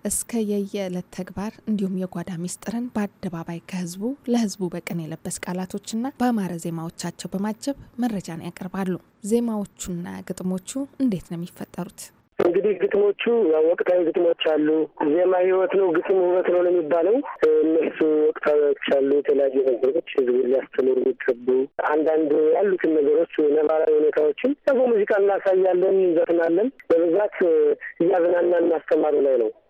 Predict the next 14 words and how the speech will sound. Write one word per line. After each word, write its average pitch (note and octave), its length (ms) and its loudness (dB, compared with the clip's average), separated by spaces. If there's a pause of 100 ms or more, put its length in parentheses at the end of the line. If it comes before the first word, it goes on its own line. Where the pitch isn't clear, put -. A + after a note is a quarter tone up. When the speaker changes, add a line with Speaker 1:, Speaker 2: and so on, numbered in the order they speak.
(100)
Speaker 2:
የስራ A3 300 -2 (240)
ስራ C4+ 200 -2 (800)
በብዛት G3 580 -2 (520)
ህዝቡ C#4 280 0
ነው F#3+ 160 0
የሚሰጠኝ E3+ 500 0
አይዲያውን። E3 420 0 (320)
ህዝቡ D#3 220 0
የሚለውን D#3+ 400 0
ሰምቼ D3+ 320 -2
ነው D#3 120 2
ወደ D3 140 0
ህዝብ C#3 200 0
የማቀርበው። D3+ 520 0